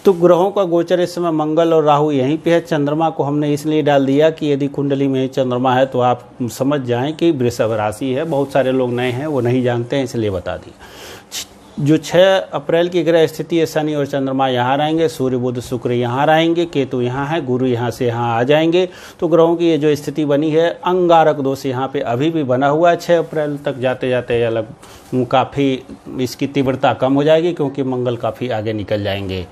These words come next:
राहु से। तो अभी तीव्रता चल रही है। आज यदि वीडियो को सुनेंगे तो सावधान तो आपको रहना ही रहना है। ये सारे गोचर, अ, जो है बुध का नीच भंग राजयोग बना हुआ है, शुक्र भी शुभ है, सूर्य भी यहाँ पे शुभ है। तो चौदह,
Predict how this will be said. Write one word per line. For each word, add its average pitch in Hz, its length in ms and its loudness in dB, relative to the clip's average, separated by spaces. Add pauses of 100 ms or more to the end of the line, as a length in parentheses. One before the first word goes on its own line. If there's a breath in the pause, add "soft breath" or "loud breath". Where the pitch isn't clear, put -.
(320 loud breath)
राहु 113 300 2
से। 95 260 -8 (340 loud breath)
तो 160 80 6
अभी 151 180 4
तीव्रता 139 500 0
चल 135 200 2
रही 151 300 0
है। 175 80 4
आज 139 280 4
यदि 131 200 -2
वीडियो 127 320 -2
को 143 140 -4
सुनेंगे 139 420 -4
तो - 100 -10
सावधान 120 480 -2
तो 127 100 2
आपको 123 260 0
रहना 107 300 -2
ही 101 240 -6
रहना 92 320 -6
है। 92 240 -6 (280 loud breath)
ये 185 200 6
सारे 180 340 2
गोचर, 175 380 2
अ, 143 840 -2
जो 139 160 0
है 175 220 0
बुध 139 320 -2
का 151 160 4
नीच 143 220 2
भंग 143 220 0
राजयोग 139 400 0
बना 147 160 2
हुआ 151 240 2
है, 139 320 0
शुक्र 143 320 -4
भी 139 140 -2
शुभ 135 280 -2
है, 147 160 0
सूर्य 143 340 -2
भी 135 180 2
यहाँ 131 200 0
पे 135 140 -2
शुभ 135 280 -4
है। 156 160 0
तो 147 320 2
चौदह, 139 500 4